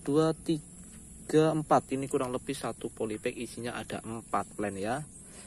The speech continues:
Ini plan yang nomor dua. Terus untuk plan yang nomor tiganya saya kasih I D ya. Yang I D ada red pelita ya, teman-teman, ya.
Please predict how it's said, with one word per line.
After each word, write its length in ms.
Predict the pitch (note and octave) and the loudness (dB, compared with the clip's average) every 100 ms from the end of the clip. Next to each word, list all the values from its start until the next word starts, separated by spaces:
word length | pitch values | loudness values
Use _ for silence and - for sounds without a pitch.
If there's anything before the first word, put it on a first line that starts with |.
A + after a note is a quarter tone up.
| - B2 | -4 0
Ini 80 | |
plan 240 | B2 C3 B2+ | 4 4 4
yang 160 | B2 | 0
nomor 160 | B2 A#2 | 0 -2
dua. 560 | - G#2 G#2 B2+ D#3+ F3 - - - - - - - - - - - - - - - | 0 -2 4 4 4 0 -6 -18 -16 -16 -16 -18 -20 -18 -20 -20 -20 -20 -20 -16 -2
Terus 240 | E3 E3+ | 0 0
untuk 320 | F3+ F3 F#3+ | -2 0 0
plan 160 | - F#3 | 2 0
yang 160 | F#3 F3 | 2 2
nomor 240 | F#3 F#3 | 4 2
tiganya 560 | - F3+ - C#3 E3 F#3 | 2 0 4 4 6 6
saya 320 | F3+ F3 E3+ | 6 4 2
kasih 480 | E3 - F3 E3+ E3+ | 2 4 4 4 4
I 160 | E3 E3 | 2 2
D 120 | - D3+ C3+ A#2+ | 0 0 2 0
ya. 80 | D#3 - - - - C#3 | -2 -12 -20 -20 -6 -4
Yang 120 | C3 | 0
I 100 | C#3 C3+ | -2 0
D 100 | - B2 - | 0 0 0
ada 240 | B2 B2+ | -2 0
red 160 | A#2+ C3+ | 0 -2
pelita 400 | - D3 D3 D3+ | 0 -2 0 2
ya, 160 | A#2 A2+ | 2 0
teman-teman, 340 | A2+ A2+ B2 | -2 -4 -2
ya. 140 | C3+ | -2